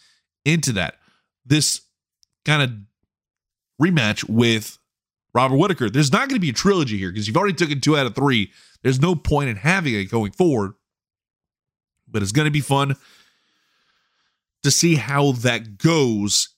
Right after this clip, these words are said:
in the future and how much fun it's going to be with the U F C like, middleweight division, seeing how things shake out. Because, again,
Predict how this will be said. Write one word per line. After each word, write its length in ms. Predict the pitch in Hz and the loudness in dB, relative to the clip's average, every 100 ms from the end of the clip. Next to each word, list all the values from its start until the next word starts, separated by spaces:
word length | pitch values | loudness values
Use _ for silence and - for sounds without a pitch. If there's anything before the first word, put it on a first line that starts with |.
| _ | _
in 180 | 143 139 | -2 0
the 80 | 123 | -2
future 440 | - 147 139 110 | 0 0 2 2
and 100 | 98 | -2
how 200 | 87 147 | -2 -2
much 200 | 269 170 | -2 -6
fun 240 | - 165 156 | -4 -2 -2
it's 120 | 123 | -4
going 260 | 135 131 | 0 0
to 60 | 110 | 0
be 640 | 87 131 127 107 95 98 _ _ _ | 0 0 2 0 -2 -8 _ _ _
with 640 | 110 110 113 101 - - - _ _ _ _ _ | -2 2 4 2 -4 -16 -20 _ _ _ _ _
the 80 | 113 | -2
U 240 | 117 143 | 2 2
F 120 | 127 - | 2 0
C 540 | - 131 107 92 85 _ _ _ _ _ - | 0 2 2 -2 -6 _ _ _ _ _ -2
like, 200 | 127 135 | -2 2
middleweight 380 | 156 165 151 | 2 2 0
division, 540 | 123 113 104 135 110 98 | 0 0 0 0 -2 -4
seeing 240 | - 143 | -2 -2
how 220 | 127 127 | -2 -2
things 480 | 117 123 117 110 - - | -2 -4 -2 -2 -2 -6
shake 380 | - - 127 104 | -6 0 0 2
out. 320 | 139 135 98 | 0 0 -4
Because, 240 | - 113 107 | -4 -2 -2
again, 480 | 95 110 143 95 | 0 0 0 -4